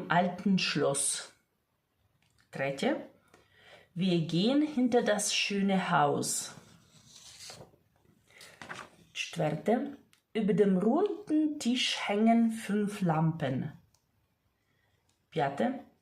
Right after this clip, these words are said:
Wir fahren über die lange Brücke. Шосте. Mein Auto steht neben dem großen Gebäude.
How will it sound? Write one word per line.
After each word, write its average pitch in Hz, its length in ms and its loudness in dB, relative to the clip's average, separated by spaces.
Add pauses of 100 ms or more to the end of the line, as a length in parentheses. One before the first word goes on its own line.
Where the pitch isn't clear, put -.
(240)
Wir 180 280 0
fahren 226 600 2
über 175 240 0
die 160 180 4 (100)
lange 175 360 4
Brücke. 170 640 0 (1300)
Шосте. - 500 -6 (840)
Mein 202 300 -2
Auto 311 300 2
steht - 460 -2
neben 196 380 2
dem 180 280 4
großen 202 520 0
Gebäude. 156 760 0